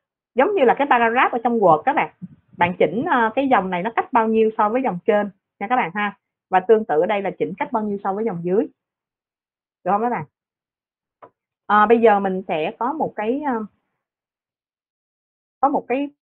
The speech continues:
cái khung chữ này. Ờ, lấy lại này đi. Để mình nói tới cái vấn đề là chữ đa âm các bạn. Các bạn chờ xíu nha, để mình lấy một cái văn bản đa âm tiếng nước ngoài nè.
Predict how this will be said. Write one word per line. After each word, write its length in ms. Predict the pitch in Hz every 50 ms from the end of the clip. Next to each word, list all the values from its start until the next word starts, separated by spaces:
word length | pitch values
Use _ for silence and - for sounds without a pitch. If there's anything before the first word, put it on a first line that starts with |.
| _ _ _ _ _ _
cái 100 | - 294
khung 240 | 285 - 254 226 220
chữ 240 | 220 - 156 160 208
này. 160 | 285 233 185 175 - _ _ _
Ờ, 100 | - 208 214 208
lấy 120 | 208 214 240
lại 160 | 262 180 170
này 140 | 208 202 175
đi. 80 | 190 185 _ _ _ _ _ _ _ _ _ _ _ _ _ _ _ _
Để 80 | - 220
mình 120 | 247 226
nói 160 | 202 208 233 262
tới 80 | 311 285
cái 80 | 302 294
vấn 200 | 294 269 294 294
đề 180 | 240 202 185
là 80 | 180 175 -
chữ 120 | - 147 165
đa 120 | 214 214
âm 280 | 220 - 208 208 202 208
các 100 | 220 247
bạn. 100 | 240 190 165 _ _ _ _ _ _ _ _ _ _ _ _ _ _ _ _ _ _ _
Các 80 | -
bạn 160 | 285 254 202 190
chờ 160 | 202 180 185 180
xíu 140 | 254 254 294
nha, 120 | 320 269
để 120 | 226 214 -
mình 160 | 233 220 196
lấy 120 | 202 220
một 100 | 294 277
cái 140 | 233 254 262
văn 180 | 254 233 214 214
bản 220 | 180 151 147 190
đa 120 | 262 214
âm 200 | - - 208 208
tiếng 160 | 208 233 240 294
nước 100 | 320 320
ngoài 280 | - 196 175 170 160 151
nè. 80 | 180